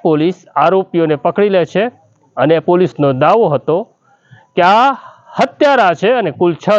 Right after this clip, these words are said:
લોકોની ધરપકડ કરી લેવામાં આવી હતી. પિંગળી ગામના ડબલ મર્ડર કેસની અંદર શિવાભાઈ અને તેમના પત્ની વસંતબેનની હત્યા થઈ હતી,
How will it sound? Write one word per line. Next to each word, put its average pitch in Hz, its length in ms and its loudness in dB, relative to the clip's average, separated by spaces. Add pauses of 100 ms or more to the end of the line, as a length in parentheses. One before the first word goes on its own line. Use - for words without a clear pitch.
લોકોની 156 480 -2
ધરપકડ 147 540 -2
કરી 127 220 -2
લેવામાં 123 340 0
આવી 107 220 -4
હતી. - 200 -20 (720)
પિંગળી 247 340 2
ગામના 269 340 2
ડબલ 226 300 0
મર્ડર 220 300 0
કેસની 240 540 0
અંદર 240 260 0 (140)
શિવાભાઈ 196 580 0 (160)
અને 175 160 2 (340)
તેમના 170 340 0
પત્ની 202 380 -2
વસંતબેનની 175 840 -2
હત્યા 175 440 0
થઈ 135 240 0
હતી, 214 200 -4